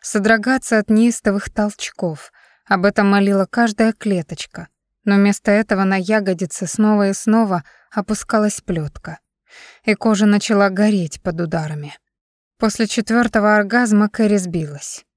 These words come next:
Тихонько постановая, обмякла, не понимая, где она и что происходит. Тело продолжало жить своей жизнью, превратившись в сплошной оголенный нерв.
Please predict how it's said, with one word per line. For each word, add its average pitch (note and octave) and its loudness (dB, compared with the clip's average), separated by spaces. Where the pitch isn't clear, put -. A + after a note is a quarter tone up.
Тихонько A#3+ 2
постановая, G#3 2
обмякла, G3+ 0
не F#3 0
понимая, G3 2
где F3+ 0
она F3 0
и - -2
что - -6
происходит. F3 -6
Тело A3+ 2
продолжало G#3+ 2
жить G#3 -2
своей G3+ 2
жизнью, F#3+ -2
превратившись G3+ -2
в - -14
сплошной G3+ 0
оголенный F#3+ 2
нерв. E3 -8